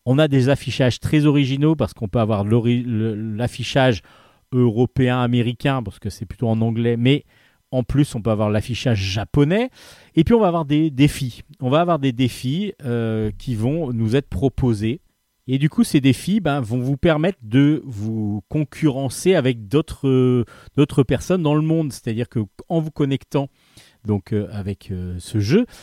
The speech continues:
vous allez avoir des défis, essayer par exemple de finir un niveau le plus rapidement possible,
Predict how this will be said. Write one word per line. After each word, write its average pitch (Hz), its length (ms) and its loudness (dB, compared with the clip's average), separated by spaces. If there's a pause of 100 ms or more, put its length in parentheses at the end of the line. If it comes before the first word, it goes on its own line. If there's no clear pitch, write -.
(320)
vous 147 260 4
allez 160 380 2 (320)
avoir 123 320 2
des 120 120 0
défis, 117 400 -2
essayer 127 400 0
par 92 140 -6
exemple 110 300 -4
de 104 80 -2
finir 127 500 -2
un 113 100 -6
niveau 123 380 2
le 123 120 4
plus 123 200 -4
rapidement 117 460 -4
possible, 113 520 -2